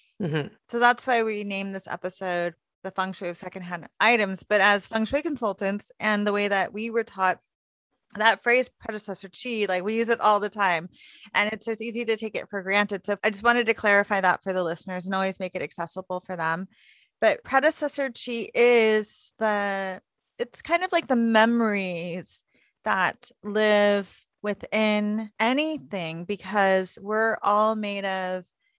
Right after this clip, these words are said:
Speaker 2: energy and vibrations, whether it's a person or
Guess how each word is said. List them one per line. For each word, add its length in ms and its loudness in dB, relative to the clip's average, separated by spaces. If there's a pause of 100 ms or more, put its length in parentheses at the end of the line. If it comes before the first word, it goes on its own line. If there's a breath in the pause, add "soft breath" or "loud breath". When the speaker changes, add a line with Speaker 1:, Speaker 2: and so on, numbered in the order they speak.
Speaker 2:
energy 720 4
and 140 0
vibrations, 680 -8
whether 260 0
it's 160 -4
a 60 -10
person 960 0 (560)
or 500 0